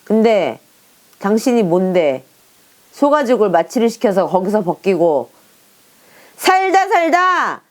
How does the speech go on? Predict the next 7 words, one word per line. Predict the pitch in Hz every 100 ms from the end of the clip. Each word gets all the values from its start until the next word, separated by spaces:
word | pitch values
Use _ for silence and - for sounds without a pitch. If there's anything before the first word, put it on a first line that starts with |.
| _ -
굿하면서 | 285 - 381 370 330 294 392 370 294 180 - _ _ _
그런 | - 330 381 359
짓거리 | 330 - 349 349 339
한 | 370 370
사람, | 370 339 381 330 185 123 _ _ _ _ _ _ _ _ _ - _ _
아주 | 240 302 440 392 330
옛날에는 | 294 320 349 320 302 370 339 214 120